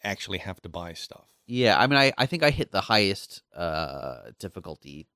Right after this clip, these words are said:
Speaker 1: Yeah.
Speaker 2: like, the highest tier or whatever.
Speaker 1: Like, you were
Speaker 2: But
Speaker 1: playing it for a long time.
Speaker 2: Yeah, several months, I think.
Speaker 1: Yeah,
Speaker 2: Uh,
Speaker 1: and what? It's been, like, two weeks of Diablo Immortal, and you're like, "I'm done."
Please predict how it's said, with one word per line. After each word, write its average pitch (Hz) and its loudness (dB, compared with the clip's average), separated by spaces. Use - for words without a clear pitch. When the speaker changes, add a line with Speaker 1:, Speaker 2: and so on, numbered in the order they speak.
Speaker 1:
Yeah. 117 2
Speaker 2:
like, 90 -10
the 85 -10
highest 90 -4
tier 82 -8
or 85 -6
whatever. 78 -8
Speaker 1:
Like, 123 0
you 185 6
were 190 8
Speaker 2:
But 139 -10
Speaker 1:
playing 139 4
it 104 2
for 113 -2
a 104 6
long 104 6
time. 87 -4
Speaker 2:
Yeah, 92 2
several 85 -6
months, 80 -8
I - -12
think. - -16
Speaker 1:
Yeah, 123 6
Speaker 2:
Uh, - -2
Speaker 1:
and 117 2
what? 110 4
It's 92 -8
been, 107 -2
like, 98 -2
two 110 -4
weeks 104 -2
of 101 -8
Diablo 101 4
Immortal, 98 -4
and 113 -4
you're 98 -4
like, 90 -6
"I'm 90 -10
done." 82 -10